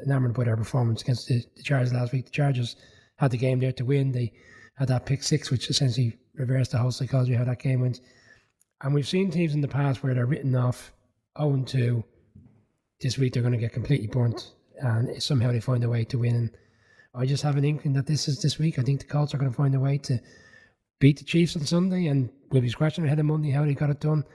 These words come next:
We've seen it in the past. Teams just think they're gonna be, it's gonna be a blowout. The team riding high come in, and we've seen teams at oh and two get desperate, and they have to win. And desperate teams somehow find ways to win. And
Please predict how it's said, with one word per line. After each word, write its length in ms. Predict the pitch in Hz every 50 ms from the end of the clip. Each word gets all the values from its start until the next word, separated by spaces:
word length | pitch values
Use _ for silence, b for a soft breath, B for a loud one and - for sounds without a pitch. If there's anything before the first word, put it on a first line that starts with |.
| B B B B B B B
We've 120 | - 113 -
seen 180 | - 151 156
it 40 | 165
in 60 | 143
the 60 | 147 139
past. 540 | - 143 139 139 139 131 - - - -
Teams 300 | - - 135 139 131 120
just 160 | - 120 - -
think 160 | 143 127 - - - - -
they're 120 | 127 120
gonna 120 | 120 127 127
be, 120 | 131 120 - -
it's 100 | 117 -
gonna 120 | - 131
be 60 | 131
a 40 | 120
blowout. 500 | 127 131 127 123 123 123 117 117 - -
The 80 | - -
team 260 | - 131 131 131 127
riding 280 | 127 135 135 131 113
high 320 | 120 127 127 127 127 127 -
come 160 | - 135 127
in, 180 | 131 127 117 - B B B B B B B B B B - -
and 300 | 147 139 135 131 - - 131
we've 160 | 135 139 131
seen 220 | - 165 156 147
teams 240 | 123 143 147 143 131
at 100 | 143 147 - -
oh 140 | 147 139 139
and 100 | 135 131
two 360 | - - 147 139 139 127 110 - - _ -
get 200 | - 143 135 -
desperate, 440 | - 135 127 - - 127 120 110 - _ - -
and 160 | 143 127 127
they 40 | 110
have 220 | 85 127 127 - -
to 80 | 120
win. 280 | 113 123 123 113 120 - -
And 200 | - 135 117 117
desperate 360 | - 143 123 - - 131 -
teams 340 | - 139 127 123 120 110 - b b b b b b b b b
somehow 260 | - - 131 110 123
find 280 | 110 - 143 131 120 117
ways 260 | 120 120 113 117 -
to 120 | - - 117
win. 220 | 117 117 117 117
And 100 | 113